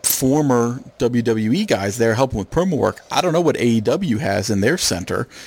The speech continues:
and they're sort of up and coming to help somebody like M J F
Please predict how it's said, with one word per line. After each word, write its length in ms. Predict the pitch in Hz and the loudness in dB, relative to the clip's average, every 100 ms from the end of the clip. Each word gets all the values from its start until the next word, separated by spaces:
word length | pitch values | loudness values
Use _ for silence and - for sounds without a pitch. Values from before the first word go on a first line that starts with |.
| - | -4
and 140 | 104 104 | 0 2
they're 160 | 117 | 2
sort 220 | 135 131 | 2 0
of 80 | 107 | 0
up 160 | - - | 0 -2
and 80 | 98 | -4
coming 300 | 143 147 98 | -2 0 0
to 160 | 110 | 0
help 240 | - 123 - | 0 -2 0
somebody 260 | 110 104 | -2 0
like 180 | 104 104 | 2 2
M 200 | 95 107 | 2 0
J 240 | 101 98 123 | 2 2 2
F 400 | 123 - - | 0 -2 -8